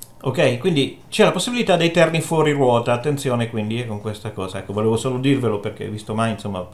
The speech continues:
può interessare. E comunque Lambo non l'ha dato, quindi Milano niente. Andiamo a vedere, torniamo a ricerca manuale, andiamo su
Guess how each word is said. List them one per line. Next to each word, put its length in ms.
può 120
interessare. 580
E 100
comunque 640
Lambo 380
non 140
l'ha 100
dato, 280
quindi 220
Milano 320
niente. 300
Andiamo 240
a 20
vedere, 460
torniamo 300
a 40
ricerca 380
manuale, 380
andiamo 420
su 360